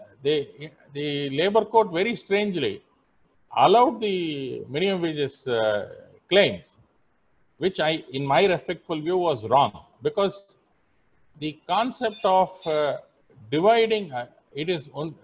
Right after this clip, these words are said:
for you to arrive at a daily rate where it's a casual employee alone is, you are required to divide by twenty-six, and it is not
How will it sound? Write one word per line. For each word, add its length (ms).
for 160
you 320
to 60
arrive 440
at 160
a 80
daily 380
rate 300
where 260
it's 140
a 80
casual 500
employee 580
alone 440
is, 340
you 240
are 80
required 360
to 80
divide 380
by 80
twenty-six, 560
and 340
it 260
is 220
not 560